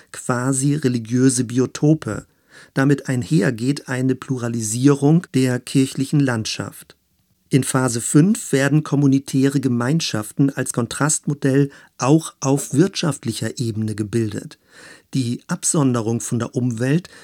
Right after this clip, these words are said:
betrifft nicht nur Glaubensfragen, sondern auch alle Belange des alltäglichen Lebens.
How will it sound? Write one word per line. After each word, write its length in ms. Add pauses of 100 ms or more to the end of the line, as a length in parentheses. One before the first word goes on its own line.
betrifft 500
nicht 220
nur 360
Glaubensfragen, 1040 (220)
sondern 500
auch 360
alle 240
Belange 460
des 240
alltäglichen 640
Lebens. 640